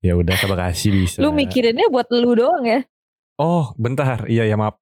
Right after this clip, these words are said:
Speaker 1: Itu kan,
Speaker 2: Wah.
Speaker 1: <laughs> iya, iya, iya. Gua lupa, temen gua juga karyawan situ. <laughs>
Speaker 2: Nah,
Speaker 1: Enggak, se-,
Speaker 2: maksud
Speaker 1: enggak.
Speaker 2: gua
Speaker 1: Tapi
Speaker 2: tuh
Speaker 1: enggak se-,
Speaker 2: itu.
Speaker 1: enggak sejauh itu sih, Pin. Enggak sejauh itu.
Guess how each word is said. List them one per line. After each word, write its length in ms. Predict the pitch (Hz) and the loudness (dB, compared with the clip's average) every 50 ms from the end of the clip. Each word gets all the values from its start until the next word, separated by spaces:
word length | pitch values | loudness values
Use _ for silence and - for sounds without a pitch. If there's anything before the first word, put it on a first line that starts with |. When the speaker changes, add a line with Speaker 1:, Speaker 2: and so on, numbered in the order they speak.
| _ _ | _ _
Speaker 1:
Itu 160 | - 107 127 | -4 -2 -2
kan, 180 | 120 139 143 - | 0 0 -2 -4
Speaker 2:
Wah. 300 | - - - 220 214 220 214 214 - | -4 -2 -2 0 0 0 -2 -2 0
Speaker 1:
<laughs> 20 | |
iya, 300 | - - - 214 214 220 | 0 2 2 2 0 0
iya, 160 | - - - | 0 -2 -2
iya. 160 | - 440 403 - - 359 - - - 302 - - - 294 - _ - - - - - - - 622 - - - - - - _ - - _ | -2 -2 -2 -2 -2 -4 -6 -6 -8 -10 -8 -8 -8 -10 -10 _ -4 -4 -4 -4 -6 -6 -6 -6 -6 -6 -6 -6 -6 -8 _ -12 -12 _
Gua 180 | - 110 117 | -4 -2 0
lupa, 280 | 120 120 - - 104 - | 0 0 0 -2 -2 -2
temen 200 | - 95 98 104 | -2 -2 -2 0
gua 100 | 107 113 | 0 0
juga 200 | 117 117 110 107 | 0 0 0 -2
karyawan 380 | 104 - 110 104 101 98 101 104 | -2 -2 -4 -2 -2 0 0 0
situ. 300 | 110 104 - 101 98 104 | 0 0 0 0 0 -2
<laughs> 40 | 110 - - _ - - - - - 135 98 - - 101 - - _ _ _ _ | -2 -4 -10 _ -6 -6 -4 -2 -2 -4 -4 -4 -6 -8 -8 -8 _ _ _ _
Speaker 2:
Nah, 1300 | _ 240 226 190 190 185 190 196 202 208 220 220 220 220 208 208 208 208 202 196 190 190 185 190 185 190 208 | _ -2 0 0 0 0 0 0 0 0 0 0 0 0 0 0 0 0 0 0 0 0 0 0 0 0 0
Speaker 1:
Enggak, 340 | 208 - 113 110 110 110 107 | 0 0 0 0 0 0 -2
se-, 120 | 101 - 123 | -2 -2 -2
Speaker 2:
maksud 260 | 113 117 113 110 - | 0 0 0 0 0
Speaker 1:
enggak. 40 | - | 0
Speaker 2:
gua 100 | 101 - | 0 -2
Speaker 1:
Tapi 80 | 226 - | 0 0
Speaker 2:
tuh 240 | - - - - | 0 -2 -2 -2
Speaker 1:
enggak 220 | - - - 123 - | -2 -2 0 0 2
se-, 100 | 381 - | 2 2
Speaker 2:
itu. 60 | 269 - - - | 2 2 0 0
Speaker 1:
enggak 180 | - 110 117 117 | -2 -2 -4 -2
sejauh 220 | - 120 120 117 | -2 0 0 0
itu 100 | 123 - | 0 0
sih, 100 | - - | -2 -2
Pin. 180 | 104 - 98 92 | -2 0 2 2
Enggak 180 | 92 92 95 92 | 4 2 2 2
sejauh 220 | 101 95 95 95 | 2 0 2 2
itu. 200 | 98 95 - 90 | 0 0 -2 -6